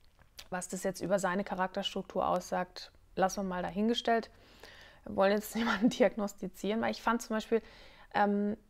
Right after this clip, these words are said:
die Quintessenz, die er gezogen hat aus dem Ganzen, war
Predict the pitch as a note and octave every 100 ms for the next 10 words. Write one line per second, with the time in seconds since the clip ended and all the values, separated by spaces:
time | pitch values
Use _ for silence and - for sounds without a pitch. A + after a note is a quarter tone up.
0 | - - G3 - C#4 D#4+ A#3+ - G3+ G3
1 | - G3 G3 - A#3+ A#3 G#3 - G3+ G#3
2 | F#3+ F#3 G3+ G3 F3+ F3+ F#3